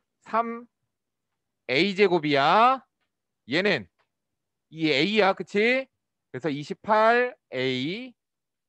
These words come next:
플러스 구가 영보다 크다. 이거 부등식 풀어야 돼. 삼, 일.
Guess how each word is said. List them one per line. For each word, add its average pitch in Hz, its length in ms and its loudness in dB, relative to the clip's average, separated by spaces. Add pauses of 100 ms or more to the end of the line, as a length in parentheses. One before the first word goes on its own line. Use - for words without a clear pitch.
(300)
플러스 226 440 -6
구가 147 640 -4
영보다 151 440 -6
크다. 160 240 -8
이거 135 200 -8
부등식 151 420 -12
풀어야 180 300 -8
돼. 165 520 -2 (1800)
삼, 208 320 -4 (420)
일. 127 320 -4